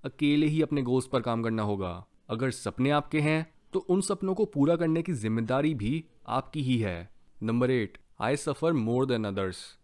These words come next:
ये बिलीफ होता है बैड लक और एक नेगेटिव वर्ल्ड व्यू का,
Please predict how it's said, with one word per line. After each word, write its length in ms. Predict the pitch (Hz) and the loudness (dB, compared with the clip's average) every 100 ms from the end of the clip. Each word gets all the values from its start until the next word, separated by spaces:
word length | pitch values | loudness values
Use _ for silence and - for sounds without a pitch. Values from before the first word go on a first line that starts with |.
| - 113 | -14 -2
ये 160 | 131 | 0
बिलीफ 400 | 151 165 170 - | 2 0 -2 -2
होता 200 | 143 143 | -2 0
है 160 | 151 156 | 0 -2
बैड 380 | 98 95 110 131 | -2 -2 -2 0
लक 220 | 156 165 - - | -2 -4 -16 -8
और 120 | 110 | -2
एक 100 | 139 | -2
नेगेटिव 420 | 127 104 113 147 143 | 0 -2 -2 -2 -4
वर्ल्ड 300 | 107 120 120 | 0 0 2
व्यू 180 | 113 | 0
का, 360 | 101 95 87 98 | -2 -4 -8 -12